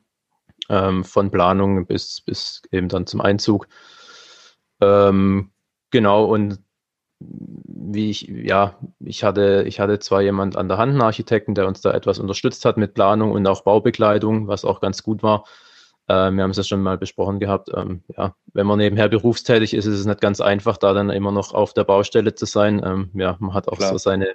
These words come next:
Speaker 1: Pflichten seinem Arbeitgeber gegenüber.
Speaker 2: Ja.
Speaker 1: Ähm, genau, und dann, ähm, haben wir gedacht, dann letztes Jahr im Juni, Fabio und ich, ähm, oder Fabio ist dann auch, auch auf die Idee gekommen, hey, lass uns doch mal über die Erfahrungen, die du jetzt als Bauherr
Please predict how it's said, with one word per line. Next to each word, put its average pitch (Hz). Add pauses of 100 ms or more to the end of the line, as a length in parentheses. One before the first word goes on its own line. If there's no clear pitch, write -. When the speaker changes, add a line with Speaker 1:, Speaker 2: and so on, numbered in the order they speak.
(140)
Speaker 1:
Pflichten 113
seinem -
Arbeitgeber 104
gegenüber. 117 (200)
Speaker 2:
Ja. 110 (920)
Speaker 1:
Ähm, 110 (140)
genau, 107
und 107
dann, 107 (680)
ähm, 107
haben 104
wir 107
gedacht, 104
dann 107
letztes 107
Jahr 101
im 101
Juni, 139
Fabio 117
und 110
ich, 107
ähm, 98 (380)
oder -
Fabio 98
ist -
dann 98
auch, 98
auch 98
auf -
die 95
Idee 95
gekommen, 95
hey, 101
lass 101
uns 104
doch 107
mal 101
über 98
die 104
Erfahrungen, 113
die 104
du 104
jetzt 101
als 95
Bauherr 98